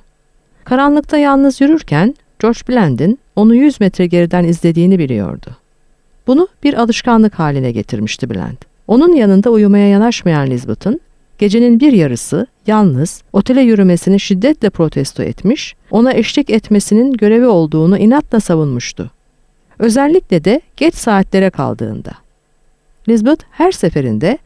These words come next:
onun argümanlarını dinlemiş, arkasından da kararlı bir hayırla isteğini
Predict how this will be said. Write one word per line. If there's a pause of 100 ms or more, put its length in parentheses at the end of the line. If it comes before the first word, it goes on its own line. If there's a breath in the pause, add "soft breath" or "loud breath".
onun
argümanlarını
dinlemiş, (140)
arkasından
da
kararlı
bir
hayırla (140)
isteğini